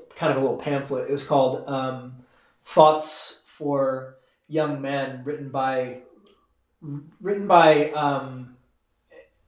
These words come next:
an Anglican priest back in, like, the late eighteen hundreds, kinda like during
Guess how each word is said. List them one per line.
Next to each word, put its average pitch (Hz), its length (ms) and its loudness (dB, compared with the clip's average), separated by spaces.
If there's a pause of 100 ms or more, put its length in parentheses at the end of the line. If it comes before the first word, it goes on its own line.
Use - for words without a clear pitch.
(640)
an 156 120 4
Anglican 160 500 6
priest 147 500 2
back 135 200 0
in, 135 120 0
like, 127 300 -6
the 120 440 -6 (1200)
late 156 300 10
eighteen 151 260 4
hundreds, 127 640 -4
kinda 165 180 2
like 147 180 4
during 143 600 2